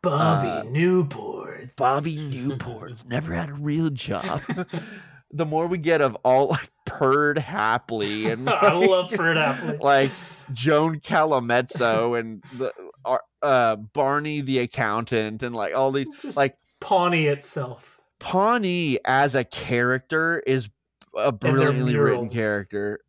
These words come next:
Speaker 2: The mural, <laughs> everything about it.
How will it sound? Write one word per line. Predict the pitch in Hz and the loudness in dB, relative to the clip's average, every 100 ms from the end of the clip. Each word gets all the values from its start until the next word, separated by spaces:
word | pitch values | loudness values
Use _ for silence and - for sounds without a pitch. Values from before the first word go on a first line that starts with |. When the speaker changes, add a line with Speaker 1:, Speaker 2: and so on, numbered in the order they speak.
| - | -16
Speaker 2:
The | 135 131 | -4 -2
mural, | 123 139 170 180 180 175 175 175 - | -2 -4 -4 -2 -2 0 -2 -6 -8
<laughs> | 160 - - 202 208 - - - - - _ _ _ - | -6 -4 -2 2 2 0 -6 -20 -18 -20 _ _ _ 0
everything | 160 170 175 180 151 | 2 2 0 -2 -2
about | 123 113 | 2 2
it. | 110 | 2